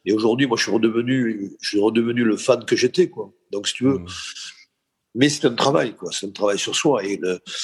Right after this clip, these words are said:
Speaker 1: le, le, le, tu, tu me parles de ce dernier match, cette dernière sortie, tout ça et tout. Ça a été un passage de ma vie, et ça, et c'est très lointain, et, et,
Speaker 2: Mm.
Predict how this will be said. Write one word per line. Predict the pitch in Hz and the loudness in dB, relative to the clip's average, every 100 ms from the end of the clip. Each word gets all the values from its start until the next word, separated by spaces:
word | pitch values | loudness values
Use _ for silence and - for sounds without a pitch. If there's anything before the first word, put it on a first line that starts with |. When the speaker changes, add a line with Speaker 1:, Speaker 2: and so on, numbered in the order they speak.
| - - - - | -6 -6 -10 -16
Speaker 1:
le, | - - 80 | -10 -6 -4
le, | 95 104 107 | 2 2 0
le, | 104 95 _ | -6 -16 _
tu, | - 113 | 0 2
tu | 120 | 2
me | 123 | 2
parles | 117 131 | 4 2
de | 117 | 2
ce | 117 | 0
dernier | 110 107 120 | 2 2 0
match, | 120 123 123 - | 2 2 0 -4
cette | 92 | -6
dernière | 101 107 110 113 | -2 0 2 0
sortie, | - 95 - 139 127 | -2 -4 -2 0 0
tout | - | 0
ça | - 113 | 0 2
et | |
tout. | 151 147 - - - - - _ _ _ _ _ _ | 0 -4 -4 -10 -10 -14 -20 _ _ _ _ _ _
Ça | - - - 127 | -4 -2 2 2
a | |
été | 127 151 | 4 0
un | |
passage | 127 123 135 120 123 | 2 0 2 0 0
de | |
ma | 113 107 | 0 2
vie, | 143 160 | 2 0
et | 135 | -2
ça, | - 101 - | -4 -4 -6
et | 101 | -6
c'est | - - 107 | -4 -2 -4
très | - 131 | 0 2
lointain, | 127 123 117 147 151 120 | 2 0 2 2 2 -2
et, | 104 104 107 104 104 | -4 -4 -2 -2 -2
et, | 104 98 98 95 | -8 -16 -14 -8
Speaker 2:
Mm. | 87 | -8